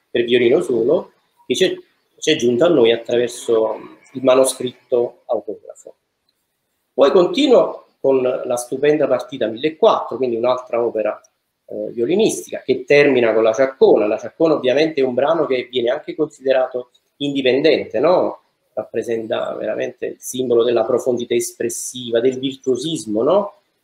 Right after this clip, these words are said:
Eh, è considerata la, una delle pagine più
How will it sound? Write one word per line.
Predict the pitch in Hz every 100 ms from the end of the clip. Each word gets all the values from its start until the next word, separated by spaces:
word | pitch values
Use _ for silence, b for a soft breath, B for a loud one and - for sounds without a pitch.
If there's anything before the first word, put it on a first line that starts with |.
| _ -
Eh, | 117 117 117
è | 127 -
considerata | 131 131 123 127 127 127
la, | 120 117 113 - - - _ _ _ _ - -
una | 135 135
delle | 127 117
pagine | 135 135 127 123
più | -